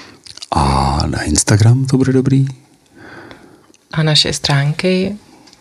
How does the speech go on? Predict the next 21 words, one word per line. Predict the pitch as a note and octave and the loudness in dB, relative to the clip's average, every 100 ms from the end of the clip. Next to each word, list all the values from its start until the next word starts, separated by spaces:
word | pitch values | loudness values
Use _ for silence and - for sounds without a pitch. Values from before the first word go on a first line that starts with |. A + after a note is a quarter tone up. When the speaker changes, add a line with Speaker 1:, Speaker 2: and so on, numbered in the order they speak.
| - | -8
Speaker 2:
eh, | D#3 D3 D3 D3 - _ | -4 -2 -2 -6 -12 _
W | D3+ | -2
W | D3 C#3+ D3 | 0 0 0
W | D3 D3 D3 - - - - - - | 0 0 -2 -6 -18 -20 -20 -20 -12
šárka | - D3+ C#3+ D3+ | -4 -4 -4 -6
ducháčková | D3 D3 D3 C#3+ - - D3+ D3 C#3 C#3+ | -6 -2 -2 0 -4 -6 -2 -2 -2 -4
C | - C3+ | -4 -4
Z | C3 D#3+ E3+ - - - _ _ - | -2 -4 -4 -10 -18 -20 _ _ -4
a | C#3 C3+ C3 - _ _ - | -2 -2 -6 -12 _ _ -4
Speaker 1:
Jan | D#2+ | -2
Dufek | D2+ - - | -2 -4 -4
C | - | -4
Z. | - - - - _ - _ _ - - - - - | -4 -6 -8 -16 _ -20 _ _ -18 -16 -14 -16 -2
Speaker 2:
No | C#3+ C#3+ | 0 0
a | - | -2
příště | C#3+ - - D#3 - - G#3 G#3+ A3 A3 - | -2 -2 -2 0 -2 -2 -2 -2 -4 -8 -10
se | - - D#3+ D#3 D#3+ - - | -8 -2 -2 -2 -6 -12 -8
vrátíme | D#3 D3+ C#3+ - D#3 | 0 2 2 -2 -2
zase | D#3 - | -2 -2
k | C3 | -4
tělu. | - D3 E3 | -2 0 0